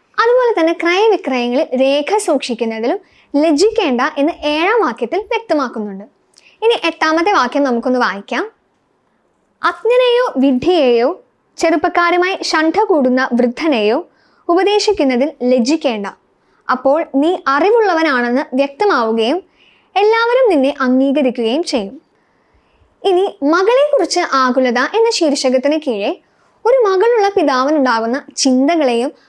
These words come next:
ആകുലതകളെയും കുറിച്ചാണ് ഇവിടെ വിവരിക്കുന്നത്. ഒൻപതാമത്തെ വാക്യം നമുക്കൊന്ന് വായിക്കാം.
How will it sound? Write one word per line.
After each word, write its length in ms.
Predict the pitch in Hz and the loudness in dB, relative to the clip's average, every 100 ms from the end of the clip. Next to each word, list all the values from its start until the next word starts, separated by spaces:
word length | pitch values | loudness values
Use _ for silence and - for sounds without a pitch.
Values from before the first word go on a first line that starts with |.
| _ - | _ -2
ആകുലതകളെയും 800 | 320 339 339 403 427 415 440 466 | 0 2 2 2 2 2 2 2
കുറിച്ചാണ് 600 | 294 269 269 220 330 415 | 0 -2 -4 -4 -6 -2
ഇവിടെ 160 | 370 | 2
വിവരിക്കുന്നത്. 640 | 392 370 277 - 208 202 - _ _ _ _ _ - | 2 2 0 -2 -8 -8 -12 _ _ _ _ _ -6
ഒൻപതാമത്തെ 540 | 311 320 320 320 330 392 | 0 2 2 0 0 0
വാക്യം 320 | 277 247 294 | 0 0 0
നമുക്കൊന്ന് 340 | 269 254 269 | 0 0 0
വായിക്കാം. 480 | 254 196 - 247 | 0 -2 -4 -6